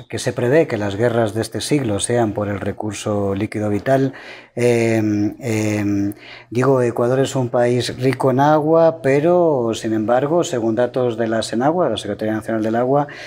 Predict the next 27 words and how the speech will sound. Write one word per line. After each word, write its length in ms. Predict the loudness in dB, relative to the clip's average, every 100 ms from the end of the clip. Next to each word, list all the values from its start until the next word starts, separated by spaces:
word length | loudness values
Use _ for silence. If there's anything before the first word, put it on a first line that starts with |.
| -18 -16
se 140 | -4
descargan 480 | -2 0 0 2 2
dos 160 | 0 -2
punto 280 | -4 -2 -2
tres 220 | 0 2
millones 640 | 2 2 2 2 2 -2
de 380 | -4 -2 -2 -2
litros 440 | 0 0 0 -2 -2
diarios 560 | 0 0 2 0 0
de 100 | -2
aguas 240 | -2 -2 -4
residuales 580 | -6 -6 -4 -4 -6
en 80 | -8
nuestros 320 | -8 -6 -6
ríos. 480 | -2 2 2 0 -4 -16 -16 -16 -18 -6
Eh, 600 | -2 0 0 -2 -2 -2
digamos, 600 | -2 -2 0 2 0 -4 -12 -20 _ -12
eh, 380 | -8 -6 -6 -4
estudios 500 | -6 -2 2 2 2
realizados 460 | 2 0 0 0 -2
por 160 | -4
universidades 600 | 0 0 -2 -2 -2 -2
ecuatorianas, 760 | -4 -6 -8 -6 -4 0 0 -2
por 120 | -4
la 120 | -6
propia 260 | -4 -6 -6
senagua, 640 | -2 0 2 2 2 0